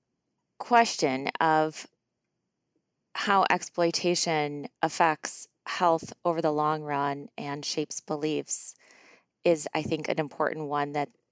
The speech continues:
is still kind of on the table, but we were unable to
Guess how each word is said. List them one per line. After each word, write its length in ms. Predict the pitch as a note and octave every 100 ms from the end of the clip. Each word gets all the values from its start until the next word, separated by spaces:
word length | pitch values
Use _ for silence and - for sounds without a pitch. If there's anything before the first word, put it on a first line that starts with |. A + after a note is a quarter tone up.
| _ _ _ _ _ _ _ _
is 120 | E3 D#3
still 480 | - E3 D#3 D3+ -
kind 200 | - D3+
of 140 | C#3+ -
on 200 | D#3+ D3+
the 80 |
table, 440 | D3+ - D#3 C#3+ C#3+
but 220 | D3+ D3+ _ - _
we 160 | F3 E3+
were 160 | D3+ -
unable 460 | D#3 D3 C#3+ C#3+
to 480 | - - D3 D3 C#3+